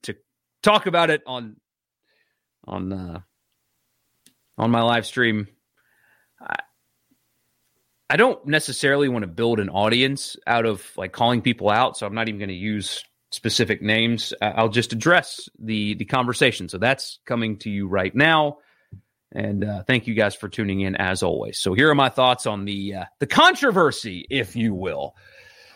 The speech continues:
about Lane Kiffin choosing to recruit Jackson Dart and what that means for Luke Altmyer. So that will, uh, that will end the podcast. Thank you for tuning in, as you always do. I appreciate you. And, uh, I'll talk to you guys whenever we get an answer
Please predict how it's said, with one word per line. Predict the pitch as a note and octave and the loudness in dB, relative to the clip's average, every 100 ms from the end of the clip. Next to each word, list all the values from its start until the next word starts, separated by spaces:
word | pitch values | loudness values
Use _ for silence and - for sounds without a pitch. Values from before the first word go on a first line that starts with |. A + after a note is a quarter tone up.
| _ _ _ _ | _ _ _ _
about | - D3+ D#3 C#3+ C#3+ - | 2 6 8 6 2 -4
Lane | F3 E3 | -8 -6
Kiffin | E3+ D#3 D#3 | -6 -6 -8
choosing | C3 D3 C3 C#3 | -6 -6 -4 -6
to | C#3 | -4
recruit | C3 - C3+ A2 | -6 -4 -4 0
Jackson | B2 A#2+ B2 G2+ | 2 2 -2 -2
Dart | G#2+ G2+ | 0 0
and | G#2 | 0
what | G#2 | 0
that | - | -2
means | G2 F#2+ - | -2 -6 -4
for | G2+ F#2 F#2+ _ | 2 2 2 _
Luke | G2+ G2 | 2 2
Altmyer. | F2 E2+ - A#1+ - - - | 2 -2 -8 -14 -16 -14 0
So | A2+ | 4
that | G#2+ - | 4 2
will, | G#2 G2+ F#2+ | -2 -4 -4
uh, | F#2 | -4
that | F#2 G#2 | -4 0
will | A2 | 2
end | B2+ | 2
the | |
podcast. | C3 B2+ - A#2+ A2+ | 4 2 2 -2 -2
Thank | A2+ | -6
you | G2+ | -10
for | G2+ | -12
tuning | G#2+ G2+ A2+ | -8 -4 -2
in, | A#2 A#2 _ _ F#2+ | -4 -6 _ _ -8
as | F#2 | 0
you | |
always | F#2+ G2 G2 | 2 2 4
do. | C#3 | 6
I | B2+ | 6
appreciate | - F3+ E3 D#3+ D3+ | 4 -2 2 2 2
you. | D#3+ - _ _ _ - | -4 -10 _ _ _ -2
And, | G#2+ G2+ G2 | 0 2 4
uh, | G2 G2+ | 4 4
I'll | G#2+ | 2
talk | - A#2+ - | 2 0 0
to | |
you | B2+ A#2+ | -2 2
guys | A2 G#2 G#2 G#2 - | 2 2 0 -4 -2
whenever | B2 D3+ G3 D4+ B3 C3+ A#2+ D3+ | 4 6 8 8 6 -4 -8 -6
we | D#3 D3 | -6 -6
get | A#2+ D#3+ D#3+ | -2 0 2
an | D3+ | 2
answer | F#3+ G#3+ F3 - F#2 B2 | 4 2 0 -6 -8 -8